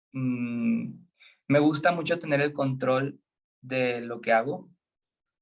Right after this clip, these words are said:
y soy muy cuidadoso de mi calidad y todo, entonces es una forma para mí de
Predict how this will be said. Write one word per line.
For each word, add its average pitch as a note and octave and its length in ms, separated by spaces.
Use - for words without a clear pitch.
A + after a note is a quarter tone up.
y B2+ 240
soy C3 160
muy C#3 240
cuidadoso C#3 460
de C#3 100
mi B2+ 140
calidad A#2+ 380
y C3 120
todo, C3+ 180
entonces B2 460
es A#2+ 160
una A#2+ 240
forma A#2 400
para A#2 220
mí A2+ 180
de A2+ 400